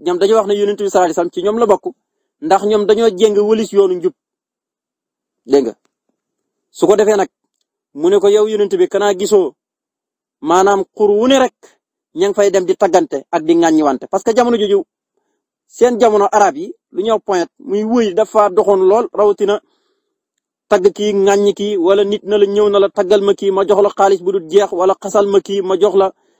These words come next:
nangam. Yooyu yëpp ñoom dañ daan xasante rek. Ñoom wëy noonu lañ ko jàppoon.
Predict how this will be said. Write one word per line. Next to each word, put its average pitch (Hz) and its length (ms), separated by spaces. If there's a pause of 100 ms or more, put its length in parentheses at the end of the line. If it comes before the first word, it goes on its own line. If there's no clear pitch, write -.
(120)
nangam. 180 440 (140)
Yooyu 202 280
yëpp 226 120
ñoom 220 180
dañ 247 120
daan 247 180
xasante 208 280
rek. 151 120 (580)
Ñoom 202 200
wëy 233 140
noonu 214 220
lañ 208 140
ko 202 100
jàppoon. 151 360